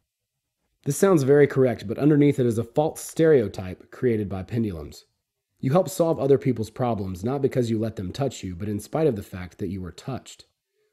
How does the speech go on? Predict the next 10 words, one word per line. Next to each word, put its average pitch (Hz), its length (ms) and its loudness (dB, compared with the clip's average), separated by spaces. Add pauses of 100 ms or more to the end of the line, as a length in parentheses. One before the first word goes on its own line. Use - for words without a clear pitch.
Moreover, 127 600 4 (260)
when 135 120 2
you 143 60 6
become 139 340 4
mentally 147 380 4
immersed 120 420 0
in 113 80 -2
other 110 180 -4
people's 107 340 -8
problems, 107 600 -4